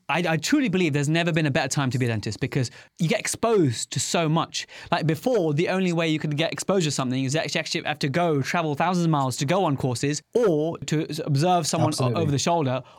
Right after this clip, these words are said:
Speaker 1: or get textbooks and then only get half the story. Now people are posting, you know, videos and even YouTube, man. I learned, I learned wisdom teeth surgery initially through
Speaker 2: Yeah.
Speaker 1: YouTube, believe it or not. And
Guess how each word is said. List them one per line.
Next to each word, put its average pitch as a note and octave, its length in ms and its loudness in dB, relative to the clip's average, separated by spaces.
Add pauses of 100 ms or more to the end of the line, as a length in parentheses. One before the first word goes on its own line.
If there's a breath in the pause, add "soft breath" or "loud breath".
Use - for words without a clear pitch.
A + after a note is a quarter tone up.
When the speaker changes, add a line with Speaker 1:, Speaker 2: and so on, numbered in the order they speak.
(120 loud breath)
Speaker 1:
or F3 360 4
get F3 200 -4
textbooks D#3+ 500 -2
and D#3 120 0
then D#3 120 0
only F3 280 2
get E3 180 0
half E3+ 240 0
the C3+ 60 -4
story. D3+ 360 0 (180 loud breath)
Now G#3 280 0
people A3 240 0
are F3+ 60 -2
posting, F3+ 440 -2 (120)
you D#3 100 -2
know, A#2+ 80 -4 (160 soft breath)
videos E3 460 0 (260 loud breath)
and D3 480 0
even B3+ 240 0
YouTube, A3 400 2
man. A3 180 0
I C4+ 120 2
learned, C#4 340 2
I B3+ 120 2
learned B3+ 280 2
wisdom A#3+ 320 2
teeth G3+ 220 -2 (200)
surgery E3+ 360 -2
initially A#3 320 0
through F#3 240 0
Speaker 2:
Yeah. C3+ 140 6
Speaker 1:
YouTube, F3+ 180 2
believe D#3 220 0
it C3 40 -2
or C3 60 -2
not. D#3+ 180 0
And D#3 220 0